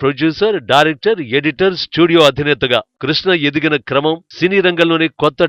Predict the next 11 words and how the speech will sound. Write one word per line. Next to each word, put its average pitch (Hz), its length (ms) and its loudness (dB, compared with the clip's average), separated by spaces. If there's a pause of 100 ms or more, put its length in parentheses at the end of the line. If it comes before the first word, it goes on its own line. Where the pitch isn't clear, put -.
టెక్నాలజీని 147 640 -2
అందిపుచ్చుకున్న 131 640 -4 (220)
చొరవ, 143 260 2 (260)
సినీ 147 320 -2
నిర్మాణంలో 147 460 2 (180)
సాహసాలు, 160 540 0 (240)
విజయ 139 280 0
నిర్మలతో 139 420 0 (140)
రెండో 135 220 0 (100)
పెళ్లి, 156 240 -2 (240)
రాజకీయ 131 480 0